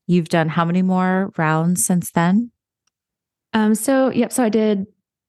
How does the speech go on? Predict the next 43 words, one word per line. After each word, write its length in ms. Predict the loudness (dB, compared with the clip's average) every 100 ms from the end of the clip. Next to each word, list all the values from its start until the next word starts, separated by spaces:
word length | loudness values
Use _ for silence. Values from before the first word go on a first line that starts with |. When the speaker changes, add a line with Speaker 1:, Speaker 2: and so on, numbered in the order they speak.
| _ _
Speaker 2:
I, 340 | -10 -4 -4 -4 -8 -2
I, 160 | -2 -4 -2
the, 680 | 0 2 0 0 0 -2 -4
<laughs> 80 | -4
our 140 | 0
doctor 760 | 0 0 -2 -2 0 0 2 0
luckily 380 | -2 -2 0 0
worked 240 | 0 -2 -4
with 120 | 0
us 240 | 0 0 0
on 380 | 2 2 0 -2
cost 420 | -2 -2 -4 -4
because 640 | -4 -2 -2 -2 -6 -10 -16 _ _
we 100 | -6
spent 320 | -2 -2 -2
so 120 | -2
much 200 | 0 0
and 140 | 0 -2
got, 260 | -4 -6 _
like, 180 | -8 -4
nothing 300 | -4 -2 0
out 160 | 2 2
of 80 |
it. 300 | 0 -2 -6
So 120 | -2 0
we 60 |
were 60 | 2
able 220 | 0 0
to 80 | 0
do 140 | 0
two 300 | -2 -4 0 2
more 540 | 2 0 0 -2 -2 -6 -20 -20 _ _ _ -6
kind 180 | -2 0
of, 120 | 0
like, 180 | -2 0
a 40 |
reduced 560 | 2 2 2 0 -2 -8
cost. 580 | -6 -4 -4 -6 -10 -12 -2
Speaker 1:
Oh, 160 | 0
wow. 460 | 2 2 2 2 0
Speaker 2:
Um, 60 | 0
Speaker 1:
That's 220 | 0 -2
great. 500 | -4 -2 0 -2